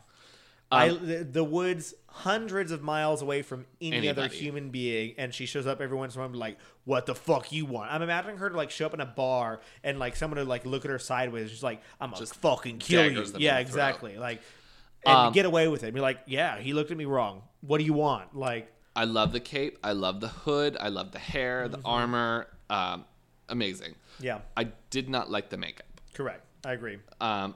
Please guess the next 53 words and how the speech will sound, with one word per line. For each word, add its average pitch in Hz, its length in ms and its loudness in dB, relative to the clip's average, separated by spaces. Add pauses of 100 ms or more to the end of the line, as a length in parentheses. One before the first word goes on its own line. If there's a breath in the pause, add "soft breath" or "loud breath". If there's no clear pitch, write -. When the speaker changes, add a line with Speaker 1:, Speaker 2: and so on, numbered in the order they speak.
(140)
Speaker 1:
and 131 280 -2
it's 139 220 -2
probably 143 400 -2
just 143 220 -12
because 135 200 -8
I 127 120 -4
have 123 160 -4
these 120 160 -6
preset 120 340 -6
notions 104 420 -6
of 95 120 -12
what 98 80 -8
a 95 60 -6
dark 92 280 -10
elf 87 220 -10
is, 135 200 -6
'cause 104 220 -10
I've 101 160 -6
been 95 160 -10
playing 98 320 -12 (100)
Speaker 2:
Yeah. 143 100 4
Speaker 1:
Elder 104 120 -4
Scrolls 135 380 -6
for 139 120 -8
years, 135 460 -6
Speaker 2:
And 147 300 -2
they're, 147 100 2
Speaker 1:
but 131 100 2
I 123 100 4
Speaker 2:
like, 117 60 2
Speaker 1:
want 104 140 0
them 151 140 4
Speaker 2:
blue 147 140 2
Speaker 1:
to 139 40 2
be 113 60 2
Speaker 2:
and, 104 80 0
Speaker 1:
blue. 92 140 0
Speaker 2:
and - 120 -4
green, 131 340 -4
yeah. 117 280 -6 (100)
Speaker 1:
Yeah, 82 140 -10 (100)
I 98 80 -2
don't 107 300 -2
want 104 180 0
them 101 140 -4
to 101 120 -8
be 92 420 -8 (380)
Speaker 2:
<clears throat> - 400 -20
Oh, 214 120 -2
Maxie 196 340 -6
could 311 140 -8
have 123 100 -10
done 104 220 -14